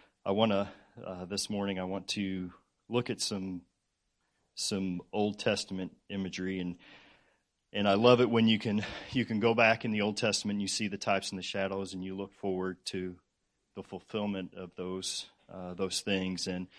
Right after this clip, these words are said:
and how they're fulfilled in Christ. And I wanna read, uh, Genesis twenty-eight, ten through seventeen. Jacob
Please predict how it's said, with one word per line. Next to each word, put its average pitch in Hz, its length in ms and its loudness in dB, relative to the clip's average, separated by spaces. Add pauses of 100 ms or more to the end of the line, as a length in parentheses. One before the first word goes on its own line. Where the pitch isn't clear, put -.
(340)
and 92 100 -8
how 95 160 4
they're 92 140 0
fulfilled 98 500 -4
in 90 120 -6
Christ. 92 560 0
And 95 200 0 (560)
I 107 100 4
wanna 113 240 6
read, 110 400 4 (260)
uh, 92 500 0 (600)
Genesis 98 720 0
twenty-eight, 90 680 -2
ten 95 240 -2
through 92 180 -10
seventeen. 87 720 -4 (1700)
Jacob 147 480 6